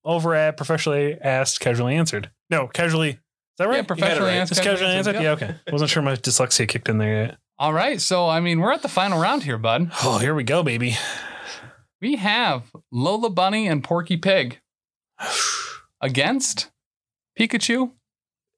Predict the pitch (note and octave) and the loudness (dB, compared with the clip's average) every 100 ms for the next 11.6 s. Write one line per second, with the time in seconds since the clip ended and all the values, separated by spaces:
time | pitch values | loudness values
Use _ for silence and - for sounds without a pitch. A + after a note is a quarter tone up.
0 | _ F3+ G3 F#3+ D3+ D#3 D#3+ - G2 - | _ 0 0 2 0 2 0 -2 -4 -4
1 | - D#3 E3+ D#3+ - F3+ A3 B3+ A3+ D#3 | -4 0 0 0 -2 -2 0 0 2 0
2 | - _ _ _ _ D3 C#3+ A#3 E3 - | -4 _ _ _ _ -2 0 2 0 0
3 | B3+ C#4+ F3+ F3 D3 C#3+ D3+ - - - | 0 0 0 2 2 0 -2 -2 -2 -2
4 | D3 E3+ A2+ F#2 _ _ - G3+ F#3 F3+ | -2 0 0 -6 _ _ -2 -2 -2 -2
5 | B3 D4 B3+ A3+ F#3 G#3 A3+ F3 D#3 - | 0 0 0 -2 0 0 0 0 -2 0
6 | D#3 A#2 A2 C3+ D#3 C3+ C#3+ E3 E3 D#3+ | 0 0 0 0 -2 -2 0 0 -2 0
7 | D3+ D3 C#3+ - F#3 A3+ A#3+ E3 E3 D#3+ | 0 2 -2 -4 -2 0 0 0 0 0
8 | - C#3+ - D3 D#3+ - - D3+ D#3 D#3 | -4 -2 0 0 -2 -8 -6 -2 0 0
9 | D#3 D3+ - _ _ _ _ _ _ - | 0 -2 -6 _ _ _ _ _ _ -4
10 | D3+ D#3 D#3 D3+ C#3+ - D3 E3 - B2+ | 0 2 0 0 -2 -2 0 0 0 0
11 | D#3 - _ C3+ B2 | -2 -6 _ 0 0